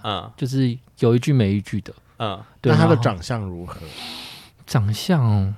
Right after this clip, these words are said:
Speaker 2: 我记得好像戴眼镜，有点黑黑的，然后有点山羊胡。对。
Speaker 3: <laughs>
Speaker 1: 请问那，
Speaker 2: 好像
Speaker 1: 因为你说在你们最刚开始跟那个平台对接的时候，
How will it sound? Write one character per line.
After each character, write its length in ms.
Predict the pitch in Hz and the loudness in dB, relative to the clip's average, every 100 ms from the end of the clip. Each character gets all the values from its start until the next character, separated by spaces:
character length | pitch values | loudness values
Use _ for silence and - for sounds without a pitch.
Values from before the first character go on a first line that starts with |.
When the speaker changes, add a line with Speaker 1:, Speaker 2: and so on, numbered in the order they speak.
| - | -4
Speaker 2:
我 120 | 113 | -4
记 160 | 107 208 | 0 2
得 100 | 160 | 2
好 160 | 120 131 | 4 4
像 160 | 160 | 4
戴 160 | 160 143 | 4 2
眼 180 | 101 101 | 2 2
镜， 200 | 127 117 | 2 2
有 80 | |
点 180 | 113 107 | 4 2
黑 160 | 104 107 | 2 2
黑 160 | 107 | 2
的， 100 | 107 101 | 2 2
然 140 | 98 | 2
后 120 | 110 | 2
有 100 | 104 | 2
点 180 | 98 98 87 | 2 0 -2
山 300 | - 110 107 | -4 -2 0
羊 160 | 98 | 0
胡。 320 | 95 - - 156 _ _ _ _ _ _ _ | -4 -10 -18 -20 _ _ _ _ _ _ _
对。 120 | - 92 | -10 -8
Speaker 3:
<laughs> 60 | 87 - - | -10 -14 -2
Speaker 1:
请 140 | 147 | 2
问 100 | 214 | 4
那， 80 | 254 | 2
Speaker 2:
好 40 | 214 | -2
像 80 | - _ _ _ _ | -6 _ _ _ _
Speaker 1:
因 80 | 208 | 0
为 60 | 247 - | 0 -4
你 200 | 151 123 | -8 0
说 200 | 180 190 | 2 4
在 260 | 196 180 | 4 4
你 120 | 135 104 | 2 0
们 160 | 101 | -2
最 140 | - 151 | -2 0
刚 100 | 143 | 0
开 100 | 143 | 0
始 80 | - | -2
跟 80 | |
那 60 | 180 | 0
个 80 | 135 | -2
平 220 | - 110 | -2 -2
台 160 | 117 107 | 0 2
对 160 | 135 | 2
接 120 | 113 | 2
的 60 | 107 | 2
时 80 | |
候， 80 | 107 | 0